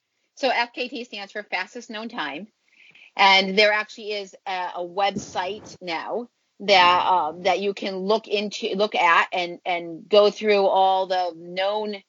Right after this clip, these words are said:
uh, submitted, uh, F K and approved F K Ts. And you could choose to, to do a fastest known time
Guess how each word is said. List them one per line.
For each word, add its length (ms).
uh, 300
submitted, 640
uh, 200
F 140
K 160
and 140
approved 420
F 180
K 200
Ts. 500
And 200
you 180
could 460
choose 480
to, 360
to 340
do 160
a 60
fastest 420
known 200
time 440